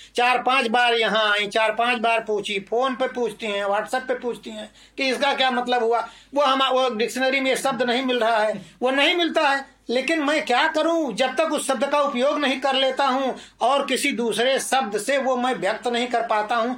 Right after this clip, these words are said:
लेकिन मैं ये मानता हूं कि दोनों में बैलेंस होना चाहिए। एक आध शब्द से गांव का फ्लेवर भी दे दीजिए और खड़ी बोली में उसको स्पष्ट भी कर दीजिए, ताकि अगर कोई दूसरी भाषा में लेना चाहे तो उसको मुसीबत न पैदा।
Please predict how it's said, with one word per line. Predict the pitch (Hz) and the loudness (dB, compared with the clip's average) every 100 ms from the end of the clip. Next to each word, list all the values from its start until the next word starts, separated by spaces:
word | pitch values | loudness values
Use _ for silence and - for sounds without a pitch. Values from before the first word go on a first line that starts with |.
| - - | -10 -4
लेकिन | 233 269 339 | -2 0 0
मैं | 320 320 | 2 2
ये | 285 | 2
मानता | 226 233 - 285 | 2 0 2 2
हूं | 247 311 | 2 0
कि | 330 | -2
दोनों | 247 226 254 | 0 0 0
में | 254 214 | 0 2
बैलेंस | 208 226 233 208 | 2 2 0 -2
होना | 185 220 | -2 -2
चाहिए। | 226 226 208 277 320 - - | 0 0 0 -4 -8 -12 -2
एक | 240 233 | 0 2
आध | 247 285 247 | 4 2 2
शब्द | 262 262 262 | 0 0 0
से | 294 285 | 0 2
गांव | 226 247 269 | 2 2 2
का | 277 | 0
फ्लेवर | 247 214 180 190 320 | 0 0 0 2 2
भी | 294 | 2
दे | 240 226 | 0 0
दीजिए | 190 160 190 262 262 - 262 | -2 -2 -2 -2 -4 -2 0
और | 294 - | 2 2
खड़ी | 220 262 311 | 0 2 2
बोली | 254 240 285 | 2 2 2
में | 294 | 0
उसको | 226 - 262 202 | -2 0 0 0
स्पष्ट | - 294 294 | 0 -2 0
भी | 233 247 | -2 -2
कर | 247 196 | -2 -2
दीजिए, | 202 196 240 | -2 -2 -2
ताकि | 254 - - 262 254 262 | -4 -10 -4 0 2 4
अगर | 349 311 320 | 2 2 2
कोई | 311 277 | 0 0
दूसरी | 277 247 294 | 0 0 0
भाषा | 220 233 269 | 2 2 2
में | 277 247 | 0 0
लेना | 208 214 262 | 0 0 0
चाहे | 220 196 | 2 0
तो | 262 262 | 0 0
उसको | 208 - | -2 -2
मुसीबत | 220 175 175 170 214 180 | -4 -4 -6 -4 -4 -4
न | 175 | -8
पैदा। | - 127 - | -8 -14 -18